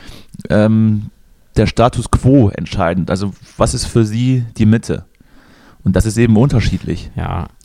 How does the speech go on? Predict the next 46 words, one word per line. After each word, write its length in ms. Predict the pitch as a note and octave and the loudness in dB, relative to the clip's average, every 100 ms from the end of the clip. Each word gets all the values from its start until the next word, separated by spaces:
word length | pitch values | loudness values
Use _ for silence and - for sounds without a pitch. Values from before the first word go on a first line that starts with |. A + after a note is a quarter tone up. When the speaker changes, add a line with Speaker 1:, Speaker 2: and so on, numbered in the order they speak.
| - | -6
Speaker 1:
Die 140 | A2 G#2+ | 2 4
halten 220 | A2 C3+ | 4 2
Speaker 2:
Es 60 | B2+ | 0
Speaker 1:
uns 80 | |
Speaker 2:
ist 60 | G#2+ | 0
Speaker 1:
wahrscheinlich 360 | C3 C3 C3+ - | 0 2 0 2
Speaker 2:
halt 100 | A2+ | 0
Speaker 1:
auch, 60 | |
Speaker 2:
natürlich, 320 | - G2+ G2 - | 2 0 -2 2
Speaker 1:
die 100 | A2 | 4
halten 220 | B2+ C#3+ | 4 2
uns 120 | D3+ | 0
Speaker 2:
klar. 120 | - D#3 | 0 2
Speaker 1:
wahrscheinlich 220 | D3 C#3 | 2 2
auch 120 | - | 2
für 120 | E3+ | 0
dumm 260 | B2 A2+ G2+ | 2 0 2
und, 220 | G#2 G#2 | 0 2
und, 220 | G#2 G#2 - | 2 0 0
und 220 | - G2+ - | 0 0 0
für, 400 | - G2+ F#2+ G2 - - - | 2 4 2 -2 -10 -14 -2
für 180 | - G#2+ | -2 2
böse. 520 | G#2+ A2+ A2 C#3+ F3+ - - - | 4 4 4 0 0 -8 -8 0
Oder, 240 | G#2+ G2+ - - - | 0 0 -4 -10 -6
also 160 | G2 - | -4 0
uns, 380 | G#2 A2+ - - - - | 0 0 -6 -12 -12 -4
you 140 | F#2+ | 2
know 140 | F#2+ | 2
what 100 | G2 F#2+ | 4 2
I 60 | |
mean. 260 | F#2 G2+ A2+ - - - - - - _ _ - | 4 4 0 -8 -20 -20 -20 -20 -20 _ _ 0
Aber 260 | A2+ A2 | 2 2
wer 100 | A#2 F#2+ | 2 0
Speaker 2:
Ja. 80 | |
Speaker 1:
prüft 320 | F#2 E3 - - | 0 -2 -2 -4
das? 280 | D#2 - | -4 -2
Wir 100 | B2+ | 0
sind 80 | D3+ | 2
nat-, 140 | E3 - | 2 2
uns 120 | C#3+ | 0
natürlich 300 | C#3 C#3+ B2+ | 4 2 2
sicher, 200 | C3+ D3 | 2 2
dass 160 | C3 | 2
wir 60 | - | 2
überlegen 400 | A#2 A2 C#3 B2 | 2 2 2 2
sind. 380 | G2 G2+ C3+ | 2 -2 -4